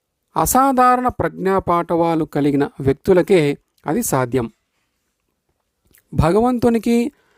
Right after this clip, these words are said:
మానవునకు మధ్య గల అనుసంధాన సంబంధమే గురువు. వారి మాధ్యమం ద్వారా మాత్రమే మనం భగవంతుణ్ణి చూడగలం. ఆయనొక్కరే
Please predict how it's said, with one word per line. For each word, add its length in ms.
మానవునకు 720
మధ్య 300
గల 180
అనుసంధాన 720
సంబంధమే 760
గురువు. 360
వారి 320
మాధ్యమం 580
ద్వారా 400
మాత్రమే 520
మనం 240
భగవంతుణ్ణి 800
చూడగలం. 480
ఆయనొక్కరే 640